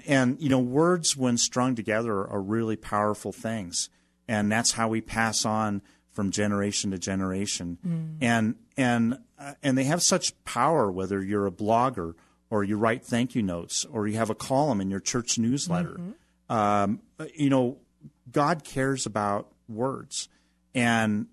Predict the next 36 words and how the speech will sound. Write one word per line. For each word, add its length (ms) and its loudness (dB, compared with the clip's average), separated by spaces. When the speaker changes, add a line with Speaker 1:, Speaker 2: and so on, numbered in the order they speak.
Speaker 1:
you 100 0
know, 180 2
so 220 2
much 320 0
that 160 -2
he 160 0
assigned 640 0
that 380 -2
to, 400 0
Speaker 2:
Mm. 80 -14
Speaker 1:
to 180 0
Jesus, 680 -2
you 80 -2
know, 240 -2
Speaker 2:
Yes. 80 -6
Speaker 1:
that 300 -2
title 580 -6
of 220 -8
being 340 0
the 260 0
Speaker 2:
The 140 0
Speaker 1:
Word. 500 0
And 220 0
so 480 4
it, 260 -6
it, 220 -6
you 140 2
know, 160 2
it 120 -2
changes, 540 0
and 120 -2
it 80 -10
can 280 -2
change 400 -2
the 60 -6
world, 380 -2